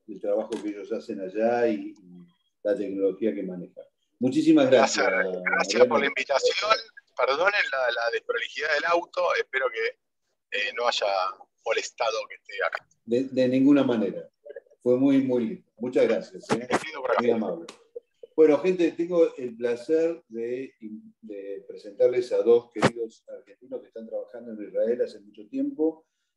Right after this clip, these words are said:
Speaker 1: Eh, uno es el doctor Gustavo Moguer, que es el jefe del servicio de cirugía maxilofacial y cabeza y cuello de allá, que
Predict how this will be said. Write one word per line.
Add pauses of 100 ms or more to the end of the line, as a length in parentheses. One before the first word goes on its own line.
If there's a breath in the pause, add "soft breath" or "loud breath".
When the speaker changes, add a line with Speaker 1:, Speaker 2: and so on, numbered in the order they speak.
Speaker 1:
Eh,
uno
es
el
doctor
Gustavo
Moguer,
que
es
el
jefe
del
servicio
de
cirugía
maxilofacial (360)
y
cabeza
y
cuello
de
allá,
que